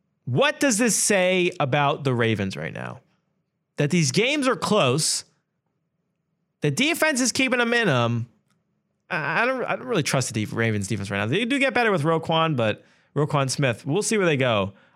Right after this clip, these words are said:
Uh, but the Ravens, I, I just had their stats up before, and they're not good at wide receiver. Uh, the, the leading guy is Mark Andrews,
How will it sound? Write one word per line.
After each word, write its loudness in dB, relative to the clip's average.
Uh, 0
but -4
the 0
Ravens, 2
I, 0
I 0
just 0
had 0
their 0
stats 0
up -2
before, 0
and -2
they're 0
not 2
good 2
at 2
wide 0
receiver. -4
Uh, 0
the, 0
the 0
leading 0
guy 2
is 0
Mark 0
Andrews, 0